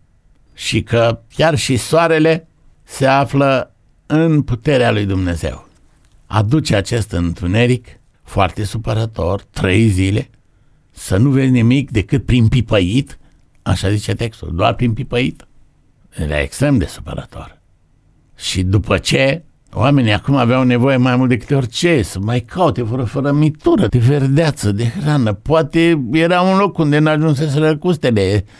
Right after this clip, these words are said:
na, erau disperați. Ce să mănânce? Și vine întunericul. Și ce să faci pe întuneric? Trei zi, copii mici, femei, întuneric total.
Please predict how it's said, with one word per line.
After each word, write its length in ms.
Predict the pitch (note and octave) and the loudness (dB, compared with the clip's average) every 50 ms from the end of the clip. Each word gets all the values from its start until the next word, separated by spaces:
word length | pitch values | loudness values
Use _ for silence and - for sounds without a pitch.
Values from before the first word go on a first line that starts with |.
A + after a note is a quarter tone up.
| - - - _ | -20 -20 -20 _
na, 220 | - - G#2+ G#2+ G#2+ | -12 -10 -8 -6 -2
erau 280 | G#2 G2 B2 B2+ C#3 | 0 0 2 2 2
disperați. 880 | C3 B2 C3+ C3+ A2+ - - E3+ E3+ F#3 A3 A#3+ F3+ G#2+ - - - - _ - - _ _ _ _ _ _ _ _ | 2 2 2 2 0 -2 0 2 2 4 4 4 2 0 -2 -6 -14 -20 _ -20 -20 _ _ _ _ _ _ _ _
Ce 120 | - - - | -20 -16 -4
să 140 | - G3+ | -2 -2
mănânce? 600 | F3+ F3+ F#3 G3+ A3 G#3+ E3+ A#2 A2 F#2 - - - _ _ _ _ _ _ _ _ _ _ _ | 0 0 0 0 0 0 0 0 0 -4 -4 -6 -10 _ _ _ _ _ _ _ _ _ _ _
Și 220 | - - - - | -16 -12 -8 -8
vine 400 | C#2+ D2 E2+ F#2+ G#2 G#2 G#2 G2+ | -6 -2 0 2 2 2 2 2
întunericul. 920 | F#2 F2+ F2+ - - D#2+ D#2+ D#2 D2 C2+ - - - - - - - - _ _ _ _ _ _ _ _ _ _ _ _ _ _ _ _ _ _ _ _ _ _ _ | 2 0 0 -2 -4 -4 -2 -2 -2 -2 -4 -8 -12 -18 -20 -20 -20 -20 _ _ _ _ _ _ _ _ _ _ _ _ _ _ _ _ _ _ _ _ _ _ _
Și 200 | - - - G2+ | -14 -10 -8 -8
ce 60 | - | -8
să 160 | - - A#2+ | -6 -6 -8
faci 280 | G2+ - - - - - | -6 -6 -6 -8 -8 -8
pe 120 | - - | -8 -8
întuneric? 500 | - E2+ - - - - - - - - - _ _ _ _ _ _ _ _ _ _ _ | -8 -8 -8 -10 -12 -10 -12 -12 -14 -20 -20 _ _ _ _ _ _ _ _ _ _ _
Trei 300 | - D#2+ G2 G#2+ A#2+ B2 | -6 -2 0 0 2 0
zi, 120 | A2+ A2 - _ _ _ _ | 0 -2 -6 _ _ _ _
copii 480 | - - - - _ G#2+ G2 A2+ A#2 | -16 -16 -16 -12 _ -2 0 2 2
mici, 420 | A2 G#2+ A2+ A#2+ A2+ - - - - _ _ _ _ _ _ _ | 2 2 2 0 -2 -8 -18 -20 -20 _ _ _ _ _ _ _
femei, 760 | _ - - F#2 E2+ E2+ F2 F2+ G2 G#2+ G#2+ G2+ G#2 - _ _ _ _ _ _ _ _ _ _ _ | _ -10 -6 -4 -2 -2 -2 -2 -2 -2 -2 -4 -6 -10 _ _ _ _ _ _ _ _ _ _ _
întuneric 680 | - D2 E2 D2+ - - D#2+ C#2+ D2 E2+ G#2 A2+ A2+ A2 - | -8 -6 -6 -6 -6 -6 -4 -2 -2 0 -2 -2 -2 -6 -8
total. 460 | - - - _ G#2+ F#2 G2 C3 - | -16 -20 -12 _ -4 -4 -4 -4 -6